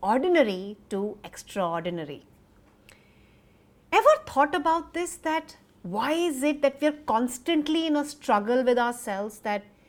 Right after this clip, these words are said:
we want to achieve a state of perfection? We want to achieve a state where we are so proud of ourselves that we say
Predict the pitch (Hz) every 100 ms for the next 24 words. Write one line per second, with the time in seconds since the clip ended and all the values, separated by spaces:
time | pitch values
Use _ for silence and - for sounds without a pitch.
0 | _ _ 220 254 320 349 - 240 - 285
1 | 311 349 339 294 - - 247 262 262 269
2 | 277 220 190 - - 240 247 - 208 160
3 | 151 185 220 254 269 269 - 285 320 311
4 | 285 - 240 233 247 - - - - 233
5 | 247 262 262 392 440 392 294 302 302 302
6 | 269 262 285 214 220 233 233 254 240 -
7 | 262 269